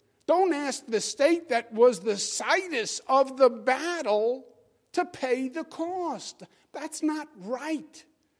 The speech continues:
That's not justice. Washington should raise the revenue nationally in a progressive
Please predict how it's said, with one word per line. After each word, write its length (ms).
That's 220
not 320
justice. 1040
Washington 1000
should 360
raise 500
the 120
revenue 880
nationally 1120
in 180
a 120
progressive 1300